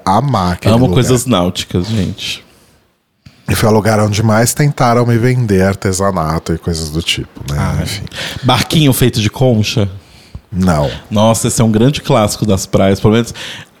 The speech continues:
Speaker 2: eu nunca fui pra Bahia, né? Mas eu já fui em Vitória, que é basicamente anexo ali. E o, a coqueluche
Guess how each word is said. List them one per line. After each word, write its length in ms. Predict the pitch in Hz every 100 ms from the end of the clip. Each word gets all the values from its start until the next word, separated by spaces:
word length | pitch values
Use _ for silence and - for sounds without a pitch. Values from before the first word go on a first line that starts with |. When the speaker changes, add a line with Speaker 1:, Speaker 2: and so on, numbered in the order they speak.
| - 107 -
Speaker 2:
eu 120 | 123
nunca 240 | 131 131
fui 140 | 156 147
pra 160 | -
Bahia, 440 | 135 151 165 113 107
né? 160 | 98
Mas 260 | 98 98 98
eu 80 | 98
já 160 | 101
fui 220 | 104 - 107
em 80 |
Vitória, 520 | 107 117 - 104 104 120
que 200 | - -
é 80 |
basicamente 840 | 98 98 98 - 101 98 95 - 87 - - _
anexo 580 | 101 101 98 104 - -
ali. 220 | 98 107 - - _ - - - - - - - _
E 360 | - 107 104 113
o, 160 | 113 -
a 100 | -
coqueluche 1040 | 110 - - 185 185 143 151 190 - -